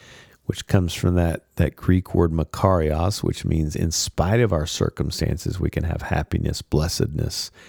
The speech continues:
uh, blessing. He says, "Blessed are those who mourn, for they shall be comforted." There's such value in mourning.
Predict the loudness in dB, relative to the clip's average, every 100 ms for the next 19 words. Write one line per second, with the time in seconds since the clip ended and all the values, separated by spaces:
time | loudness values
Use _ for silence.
0 | -20 -20 -20 -6 -4 0 2 2 0 -2
1 | -2 -2 -4 -6 -10 -20 -20 -20 -20 _
2 | _ -2 -2 2 4 4 4 2 0 2
3 | 4 4 0 0 0 2 2 2 2 -2
4 | -2 0 2 2 0 0 0 0 0 0
5 | -2 -2 -8 -10 -2 -2 -2 -4 -4 -4
6 | -6 -14 -20 -20 -20 -20 -4 0 2 0
7 | 0 2 2 0 -4 -2 0 0 2 4
8 | 2 2 0 0 -2 -6 -16 _ 0 2
9 | 2 2 4 4 4 2 0 -2 0 -2